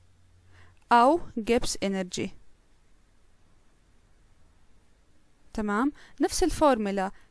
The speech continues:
جي للبرودكت ماينس جي للرياكتنس،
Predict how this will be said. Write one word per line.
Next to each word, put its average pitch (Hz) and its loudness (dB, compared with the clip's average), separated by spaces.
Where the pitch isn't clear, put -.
جي 240 2
للبرودكت 214 2
ماينس 220 0
جي 262 0
للرياكتنس، 202 -2